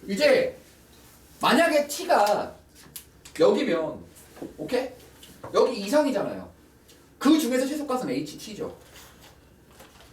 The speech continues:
오케이? 어디까지는 그대로 에이치 티예요. 여기 쭉쭉쭉 이렇게 될 때까지 에이치 티겠죠. 여기 보이세요? 친구들 여기 보이세요?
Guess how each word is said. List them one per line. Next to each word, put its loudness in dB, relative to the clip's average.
오케이? -6
어디까지는 4
그대로 -2
에이치 0
티예요. -6
여기 -2
쭉쭉쭉 -16
이렇게 -14
될 -10
때까지 -6
에이치 -10
티겠죠. -18
여기 -6
보이세요? 2
친구들 -2
여기 4
보이세요? 0